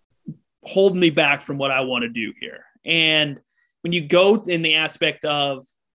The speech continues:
you know, like, how did they bounce back? In two thousand seventeen, they lost to Iowa State, and then they went on and played the best football that had been played at Oklahoma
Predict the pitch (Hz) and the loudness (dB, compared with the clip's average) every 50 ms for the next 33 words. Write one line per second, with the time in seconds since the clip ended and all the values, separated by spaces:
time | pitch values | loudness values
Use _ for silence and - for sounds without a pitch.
0 | _ - 151 151 143 135 - - - 156 156 160 160 160 156 151 156 151 143 147 | _ -6 -2 -2 0 -2 -2 -4 -2 2 2 4 4 2 2 0 0 0 0 -2
1 | 135 135 139 - - - 131 123 117 127 - - 135 135 139 - - 175 175 170 | -2 -4 -6 -6 -4 -2 -2 -2 -2 -4 -6 -6 -6 -6 -8 -10 -6 0 2 2
2 | 165 151 156 143 139 - - 190 202 208 190 175 - 196 190 190 180 165 160 156 | 2 0 -2 -6 -8 -2 0 0 0 0 -2 -4 -6 -6 -4 -2 -2 0 0 0
3 | 147 - - 131 - 151 151 147 139 135 127 - - - - 185 175 170 170 165 | -2 -2 -4 -6 -4 -2 -2 -2 -2 -4 -6 -10 -12 -4 0 2 2 4 2 2
4 | 143 147 143 143 139 139 139 139 139 135 139 147 151 147 147 147 143 143 139 135 | 0 -4 -6 -8 -8 -6 -4 -4 -4 -2 0 0 2 2 4 4 4 4 2 0
5 | - - 151 147 143 143 139 131 - 147 143 139 - - 165 156 151 156 156 156 | -2 0 0 0 0 0 -4 -2 -2 -2 -2 -2 0 0 2 2 2 4 4 6
6 | 151 151 151 147 147 147 143 139 135 143 139 127 - 147 151 143 139 139 139 139 | 6 6 4 2 2 2 2 0 -2 -4 -8 -6 -2 2 2 2 4 2 0 0
7 | 139 - 143 131 143 151 156 156 156 156 151 147 143 139 | 0 -2 -6 -2 2 2 4 4 4 4 4 4 2 0